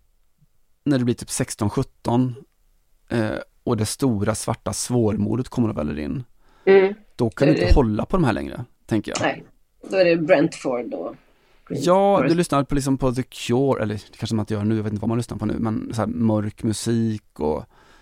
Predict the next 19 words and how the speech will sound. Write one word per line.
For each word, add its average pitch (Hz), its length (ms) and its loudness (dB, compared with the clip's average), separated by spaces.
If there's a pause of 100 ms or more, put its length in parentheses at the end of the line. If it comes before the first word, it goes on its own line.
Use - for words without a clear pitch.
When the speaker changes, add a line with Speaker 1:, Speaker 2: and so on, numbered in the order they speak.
(140)
Speaker 1:
livet 110 500 -2
är 104 40 -4
skit 139 640 2 (320)
och 120 100 -6
du 107 60 -6
skriver 107 240 -8
dagbok 123 1160 0
och 147 240 -6 (680)
du 160 80 -4
Speaker 2:
Mm. 156 120 0
Speaker 1:
funderar 113 280 0
på - 80 -4
varför 110 160 -2
inte 104 160 -4
alla 110 320 0
tar - 140 -4
livet 117 400 -2
av 135 180 6
sig 131 460 2